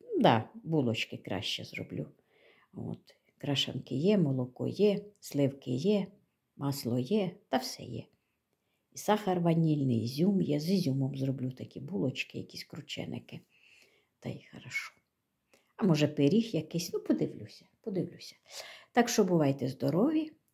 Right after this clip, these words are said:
всього доброго, всього хорошого. Трудова неділя почалася, щоб у вас все було тихо,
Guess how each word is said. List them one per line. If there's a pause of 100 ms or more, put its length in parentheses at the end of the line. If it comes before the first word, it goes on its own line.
всього
доброго, (120)
всього
хорошого. (1400)
Трудова
неділя
почалася, (180)
щоб
у
вас
все
було
тихо,